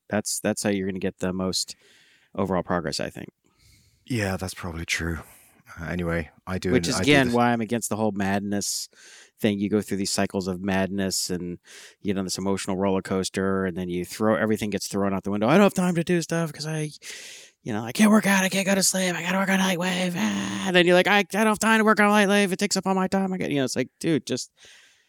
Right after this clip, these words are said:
Speaker 1: slot it in every day, whatever. Just grind, push, just like working out, just like everything else.
Speaker 2: I guess. It's
Speaker 1: But you
Speaker 2: hard.
Speaker 1: can't do, you struggle with that.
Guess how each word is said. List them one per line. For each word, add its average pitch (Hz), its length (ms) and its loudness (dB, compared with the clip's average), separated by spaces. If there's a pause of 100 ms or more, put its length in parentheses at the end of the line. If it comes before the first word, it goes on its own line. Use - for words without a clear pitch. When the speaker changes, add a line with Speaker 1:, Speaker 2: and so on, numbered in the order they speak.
(1000)
Speaker 1:
slot 120 360 2
it 143 100 0
in 135 380 0 (800)
every 123 220 -2
day, 123 580 2 (300)
whatever. 107 680 -2 (460)
Just - 220 -8
grind, 98 520 -2 (120)
push, 110 340 0
just - 200 -4
like 104 120 -4
working 101 220 -2
out, 104 180 -4 (200)
just - 80 -10
like 110 80 2
everything 113 240 -2
else. 104 280 -10 (600)
Speaker 2:
I 90 60 -14
guess. 92 540 -4 (280)
It's - 180 -10
Speaker 1:
But 98 80 -4
you 104 60 4
Speaker 2:
hard. 120 120 2
Speaker 1:
can't 127 180 4
do, 113 160 2
you 135 160 2
struggle 156 340 4
with 92 120 -4
that. - 200 -8